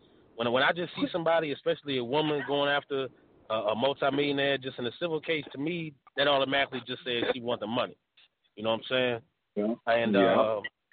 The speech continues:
Speaker 1: and it, it was, I, I, I, I liked it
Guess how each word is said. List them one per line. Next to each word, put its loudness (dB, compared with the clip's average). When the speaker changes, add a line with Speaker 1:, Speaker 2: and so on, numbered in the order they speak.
Speaker 1:
and 0
it, -4
it -2
was, -2
I, 0
I, 0
I, 0
I 2
liked -2
it -2